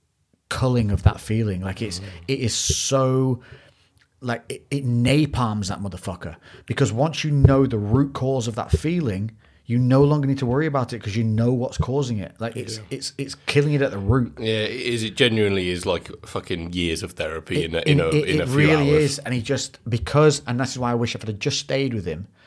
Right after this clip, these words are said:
Speaker 1: because this is, uh, this is heartbreaking thing. It gets me, like, at the beginning of the trip when he was doing great in the meditation, I just, I was next to him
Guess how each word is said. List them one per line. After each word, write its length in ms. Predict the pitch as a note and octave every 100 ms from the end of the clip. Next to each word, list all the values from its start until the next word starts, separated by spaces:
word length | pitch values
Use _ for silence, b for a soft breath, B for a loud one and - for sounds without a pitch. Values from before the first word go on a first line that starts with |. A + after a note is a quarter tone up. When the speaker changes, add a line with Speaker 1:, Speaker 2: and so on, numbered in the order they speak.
| B B B
Speaker 1:
because 340 | A#2+ - C3
this 200 | A#2+ B2+
is, 120 | A#2 - -
uh, 120 | F#2 -
this 160 | - -
is 60 | G2+
heartbreaking 680 | - G#2 G2 - F2 F2
thing. 160 | E2+ F2
It 60 |
gets 240 | F2 - -
me, 80 | F2 -
like, 220 | F#2+ - B B B B B _ -
at 60 | B2
the 60 |
beginning 340 | B2 A#2 D3+ D#3
of 40 |
the 60 | C#3+
trip 160 | A#2
when 80 | G2+
he 100 | G2+
was 120 | A2+
doing 260 | - B2 A#2
great 240 | A2 G#2+
in 60 | G#2
the 60 | G2
meditation, 640 | G2 F#2 G2+ F2+ F2 F2 -
I 120 | - G2+
just, 260 | G#2+ -
I 80 | G2+
was 180 | G#2 F#2+
next 280 | A#2+ - -
to 80 | -
him 200 | F2+